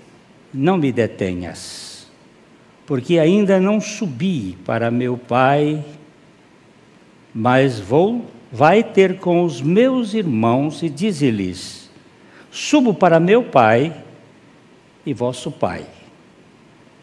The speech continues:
para meu Deus e vosso Deus.'" Então, saiu Maria Madalena,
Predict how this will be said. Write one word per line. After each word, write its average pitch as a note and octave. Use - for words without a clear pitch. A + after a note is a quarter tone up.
para A2
meu E3+
Deus F3
e D3
vosso A#2
Deus.'" F2+
Então, C#3+
saiu G#3+
Maria G#3
Madalena, E3+